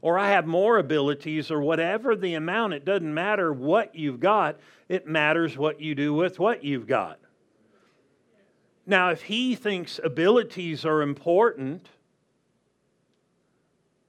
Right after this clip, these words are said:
and that there will be a reckoning for it, don't you think his truth is important? And that if he said, "Do these things,"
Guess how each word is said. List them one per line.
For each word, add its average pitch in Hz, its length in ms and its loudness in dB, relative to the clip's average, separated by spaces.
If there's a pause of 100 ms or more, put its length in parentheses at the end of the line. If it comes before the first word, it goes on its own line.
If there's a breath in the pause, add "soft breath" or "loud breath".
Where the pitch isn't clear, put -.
(800)
and 180 220 4
that 170 180 2
there 180 220 6
will 180 280 6
be 180 220 0
a 160 80 2
reckoning 160 640 -2
for 208 320 4
it, 156 240 -2 (360 soft breath)
don't 143 280 -2
you 147 100 -6
think 151 260 -8
his 143 220 -10
truth 147 380 -8
is 151 180 -6
important? 160 640 -6 (2500)
And 160 400 0
that 151 240 2
if 131 160 -2
he 170 220 -8
said, 160 380 0
"Do 170 240 -2
these 170 360 -2
things," 190 460 -2